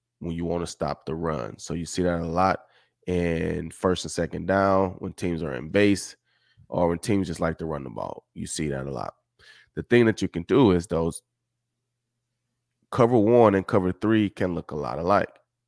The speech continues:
right? Because you're gonna see it as single safety, right? You're gonna see it as single safety.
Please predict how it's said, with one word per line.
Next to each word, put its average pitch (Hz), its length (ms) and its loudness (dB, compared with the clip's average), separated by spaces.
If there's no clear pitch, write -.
right? 87 260 -4
Because 101 760 2
you're 95 120 -2
gonna 95 180 4
see 127 280 2
it 101 80 4
as 92 160 2
single 85 320 -4
safety, - 560 -10
right? 82 300 -6
You're - 100 -12
gonna 82 180 -4
see - 240 -2
it 104 80 2
as 101 160 -2
single 92 280 -2
safety. - 640 -6